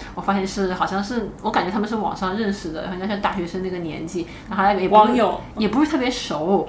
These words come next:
Speaker 2: 嗯。
Speaker 1: 还在那边说什么“我妈是云南的”。
Speaker 2: 我知道，
Speaker 1: 啊，
Speaker 2: 就是网友面基那种感觉呗。
Speaker 1: 那种。啊，对，但是是三
Speaker 2: 啥都聊。
Speaker 1: 啊，啥都聊，三，三四个人，但是我，我，我清楚地知道他们一晚上去了两家酒吧，
Speaker 2: 嗯。
Speaker 1: 呃，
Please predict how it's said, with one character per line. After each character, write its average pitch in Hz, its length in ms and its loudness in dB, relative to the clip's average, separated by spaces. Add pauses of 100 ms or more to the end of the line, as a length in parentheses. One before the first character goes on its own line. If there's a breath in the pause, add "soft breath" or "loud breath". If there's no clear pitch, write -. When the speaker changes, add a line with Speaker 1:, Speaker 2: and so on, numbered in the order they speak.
Speaker 2:
嗯。 - 120 0
Speaker 1:
还 196 60 6
在 208 100 6
那 226 60 0
边 220 120 0
说 233 80 0
什 185 100 -6
么 180 80 -2
“我 175 120 -4
妈 175 180 -2
是 214 140 -4
云 170 240 -4
南 160 200 -4
的”。 160 220 -2
Speaker 2:
我 226 80 0
知 226 140 -6
道， 277 80 6
Speaker 1:
啊， 269 80 8
Speaker 2:
就 277 160 2
是 208 160 2
网 220 180 8
友 220 100 2
面 220 240 0
基 220 140 -8
那 220 140 -2
种 214 160 0
感 196 200 -2
觉 185 180 -6
呗。 - 80 -8
Speaker 1:
那 208 40 -2
种。 247 80 4
啊， 240 60 4
对， 311 100 4
但 330 100 2
是 339 120 4
是 - 0 -
三 202 200 4
Speaker 2:
啥 320 160 4
都 - 20 -
聊。 214 260 4
Speaker 1:
啊， 269 280 8
啥 269 160 0
都 302 140 4
聊， 226 260 6
三， 254 140 0
三 269 160 -2
四 277 80 -4
个 254 80 -4
人， 196 180 -2
但 262 80 4
是 262 160 -2
我， 196 220 2
我， 185 280 2
我 196 120 6
清 247 220 4
楚 220 100 -2
地 185 100 0
知 202 120 0
道 202 100 4
他 208 140 -2
们 208 100 2
一 208 80 4
晚 170 100 2
上 180 120 -2
去 202 160 0
了 190 60 2
两 160 140 -2
家 175 160 0
酒 175 140 -2
吧， - 340 -2
Speaker 2:
嗯。 196 320 0
Speaker 1:
呃， 196 100 0